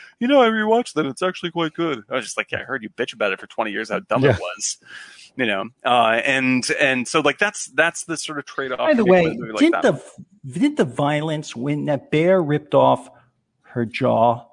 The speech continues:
Speaker 1: Mm.
Speaker 3: didn't that remind you of the Gaspar Noé film where the guy gets beaten with a
Speaker 1: Be with the
Speaker 3: fire
Speaker 1: fire
Speaker 3: extinguisher?
Speaker 1: extinguisher? <laughs> Yes, exactly. And actually, I wanna,
Speaker 3: There
Speaker 1: I
Speaker 3: was
Speaker 1: wanna
Speaker 3: a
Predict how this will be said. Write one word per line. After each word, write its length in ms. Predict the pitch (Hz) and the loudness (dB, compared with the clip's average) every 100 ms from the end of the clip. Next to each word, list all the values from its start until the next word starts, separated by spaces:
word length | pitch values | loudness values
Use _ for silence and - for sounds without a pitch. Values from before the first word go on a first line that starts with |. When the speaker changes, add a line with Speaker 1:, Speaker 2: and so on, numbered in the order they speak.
| _ _ | _ _
Speaker 1:
Mm. 460 | 147 143 151 135 - | -2 0 0 -2 4
Speaker 3:
didn't 220 | 233 254 | 4 6
that 180 | 247 190 | 4 6
remind 640 | 175 170 156 156 156 143 | 4 4 0 0 -2 -2
you 160 | 156 - | -2 0
of 220 | 131 127 | 2 2
the 60 | 123 | 0
Gaspar 460 | 127 127 - 135 123 | 0 0 2 2 2
Noé 300 | 120 120 120 | 2 0 0
film 320 | - 127 120 | -2 -2 -2
where 120 | 113 | -4
the 60 | 113 | -4
guy 160 | 120 120 | -4 -4
gets 180 | 117 - | -6 -8
beaten 340 | 123 123 131 | -6 -6 -6
with 140 | 120 | -6
a 40 | 101 | -2
Speaker 1:
Be 140 | 143 | 0
with 120 | 147 | 2
the 60 | 131 | 2
Speaker 3:
fire 180 | 120 123 | 4 4
Speaker 1:
fire 80 | 127 | 2
Speaker 3:
extinguisher? 520 | 131 170 156 - 240 | 0 0 0 4 4
Speaker 1:
extinguisher? 220 | 214 185 | 2 0
<laughs> 60 | 214 | -2
Yes, 200 | - - | -2 -4
exactly. 460 | 151 - 131 - 117 - - 214 208 | -8 -4 -4 -4 -14 -14 -14 -10 -2
And 100 | 160 | 2
actually, 240 | 202 - 151 | 2 4 2
I 40 | |
wanna, 180 | 143 180 | 4 4
Speaker 3:
There 60 | 175 | 4
Speaker 1:
I 20 | |
Speaker 3:
was 60 | 180 | 4
Speaker 1:
wanna 180 | 165 | 2
Speaker 3:
a 40 | 160 | 0